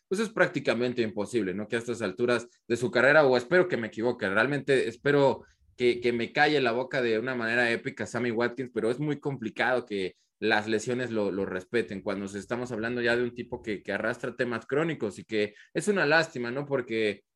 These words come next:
es un jugador de primera ronda que su, su talento lo ha dejado demostrado, ¿no? Cuando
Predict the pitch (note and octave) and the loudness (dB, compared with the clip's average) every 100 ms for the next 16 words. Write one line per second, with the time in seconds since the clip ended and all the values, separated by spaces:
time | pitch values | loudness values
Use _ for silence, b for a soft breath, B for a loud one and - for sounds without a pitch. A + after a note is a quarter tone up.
0 | _ C3 C3+ B2+ C#3 B2+ C3+ C3 B2+ A#2+ | _ -8 -6 -2 2 4 2 0 0 0
1 | B2+ A#2 A2+ C3 C3+ B2+ A2 G2 - B | 0 0 -2 -2 -4 -2 0 0 -2 B
2 | _ - A#2 G#2+ - A#2+ - A#2+ C#3 A3 | _ -2 -2 -2 -6 -4 2 4 4 4
3 | E3 C#3 A#2+ - D3+ D3+ C3 A2 G2+ C3+ | 4 4 2 0 0 2 0 -2 -4 0
4 | C3 G#2+ A#2 C3+ B2+ A#2 A2+ A2 A2 | 2 2 -2 -4 -2 0 2 2 0